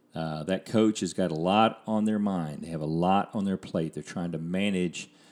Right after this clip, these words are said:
twenty-two different positions, fifty-three starting athletes, three hundred some odd kids in their program, and then you're gonna come in and voice your opinion about one student athlete. So it makes it about your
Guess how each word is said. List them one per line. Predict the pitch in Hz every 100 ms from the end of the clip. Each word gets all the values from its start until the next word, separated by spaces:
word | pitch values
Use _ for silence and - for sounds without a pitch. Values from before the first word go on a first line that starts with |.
| - - _
twenty-two | - 117 117 107 - 113
different | 104 104 98 -
positions, | 90 98 92 - 71 65 - - -
fifty-three | - - 123 120 110 - 107 101
starting | - 104 98 95 90
athletes, | 87 87 - 71 73 -
three | - - 110 110
hundred | 110 107 98 85
some | 110
odd | 104 92
kids | - 107 90
in | 92
their | 87 82
program, | - 95 82 76 73
and | 78
then | 82
you're | 82 98
gonna | 104
come | 101 113 101
in | 90 80 78 73 _ _ _ _ _
and | 87 87 80
voice | 76 87 85 -
your | 95
opinion | 107 - 92 90 85
about | 78 76 67
one | 82 98 107 104 101 104 - -
student | - 101 95 87
athlete. | 82 82 - - - - - _ -
So | -
it | 80
makes | 90 101 107 -
it |
about | 95 90 90 85 - -
your | 110 92 98 101 95 92